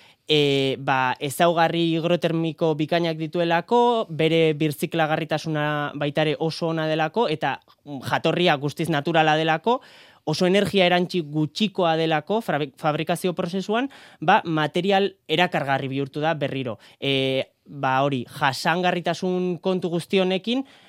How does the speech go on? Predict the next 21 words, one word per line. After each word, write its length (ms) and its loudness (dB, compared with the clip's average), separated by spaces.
ba, 220 0
berriro 640 0
ik-, 180 -8
begiratu 500 0
dugu 200 0
atzera 280 2
eta 120 -2
esan 220 -2
dugu, 240 -4
"Joe, 260 2
ba, 200 0
igual 460 0
hemen 360 2
erdiaztuta 640 -2
daukagun 420 0
teknika 440 0
hau, 200 0
ba, 360 -2
baliagarria 680 -2
izan 220 -12
daiteke." 380 -12